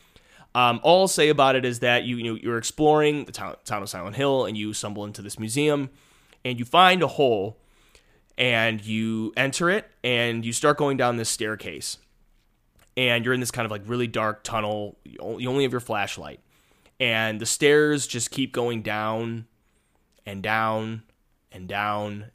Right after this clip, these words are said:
and down to the point where you're like, "This doesn't make sense, like,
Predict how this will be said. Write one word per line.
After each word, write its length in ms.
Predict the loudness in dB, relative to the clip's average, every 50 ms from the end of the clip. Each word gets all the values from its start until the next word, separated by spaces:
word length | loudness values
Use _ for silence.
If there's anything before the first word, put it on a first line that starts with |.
| _ -16
and 160 | -14 -12 -8
down 480 | -6 -4 -2 -2 -2 -4 -4 -6 -8 -10 -14 _ _ _ _ _ _ _ -14
to 100 | -10 -8
the 100 | -8 -8
point 280 | -4 0 2 2 2 2
where 120 | 0 0
you're 100 | 0 0
like, 320 | 0 0 -2 -4 -4 -10 _ _ _ _ _ _ _ _ _ _ _ _ _ _ _ _ _ _ _ _ _ _ _ _ _ _ _ _ -2
"This 300 | 0 0 0 0 -2 -6 _ _ _ _ _ -2
doesn't 340 | 0 0 0 0 -2 -2 -4
make 200 | -4 -6 -4 -4
sense, 600 | -2 -4 -2 -4 -4 -4 -4 -4 -4 -6 -6 -8 -10 _ _ _ _ _ _ _ _ _ _ _ _ _ _ _ -4
like, 320 | 0 0 0 0 -2 -8